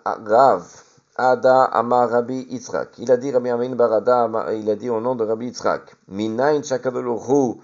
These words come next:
masu bebet hakneset. D'où on sait que Akadosh baruch hu, il se trouve dans la synagogue. Chez Neymar, comme il est dit dans les Teilim, Elohim nitzav ba'adat el. Akadosh baruch hu, il se trouve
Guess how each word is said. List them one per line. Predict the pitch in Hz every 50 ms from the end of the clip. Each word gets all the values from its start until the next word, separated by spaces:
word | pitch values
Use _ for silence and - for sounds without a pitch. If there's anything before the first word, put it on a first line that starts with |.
| - _ _ -
masu | - 110 110 107 107 - - 135 139 131 117
bebet | 110 104 104 98 -
hakneset. | 95 - 95 98 92 85 92 95
D'où | 92 117 123
on | 123 110
sait | - 131 123
que | - 110
Akadosh | 107 - 113 104 98 101 101
baruch | 101 101 - 117
hu, | 117
il | 107
se | - 95
trouve | - - 107 101
dans | 95 82
la | 80
synagogue. | - - 78 76 82 101 139 160 160 156 - _ _ _ _ _ _
Chez | - - 110 107
Neymar, | 104 110 127 131 -
comme | - 113 92
il | 85 85
est | 92
dit | 104 120 120
dans | 104 95
les | 90 85
Teilim, | - - 87 98 123 156 180 165 139 113 - _ _ - - _ _ _ -
Elohim | 98 104 95 85 - 135 151 147
nitzav | 123 113 - - 117 127 131 113
ba'adat | 101 98 90 87 107 104 95 - - -
el. | 123 139 147 147 147 139 135 139 _ _ _ _ _ _ -
Akadosh | 95 98 - 104 95 107 117
baruch | 117 107 101
hu, | 120 147 139
il | -
se | - 110
trouve | 107 - - 143 165 190 196 185 160 120